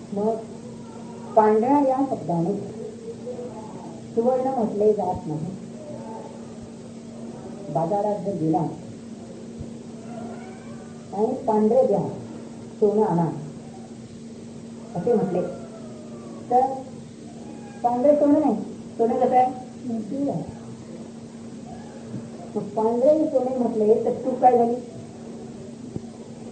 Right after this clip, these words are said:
चांदी आहे पांढरी, रजत आहे, पांढरी कोण आहे? चांदी आहे.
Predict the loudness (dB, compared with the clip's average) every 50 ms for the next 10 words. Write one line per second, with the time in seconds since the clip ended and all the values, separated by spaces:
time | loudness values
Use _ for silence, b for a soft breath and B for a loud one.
0 | -12 -12 -12 -12 -12 -12 -12 -12 -12 -2 2 4 6 6 8 10 12 12 12 12
1 | 10 4 2 0 0 -2 -2 -4 -8 -12 -12 -12 -12 -12 -12 -12 -12 -12 -12 -12
2 | -14 -14 -14 -16 -16 -14 -14 -14 -8 -6 -4 -2 0 0 0 0 0 -2 -2 -2
3 | -2 -4 -6 -8 -8 -4 0 2 2 4 4 4 2 2 0 -2 -6 -10 -12 0
4 | 4 4 6 6 6 4 2 0 -4 -6 -8 -10 -10 -12 -12 -10 -6 -4 -2 0
5 | 0 0 2 2 0 0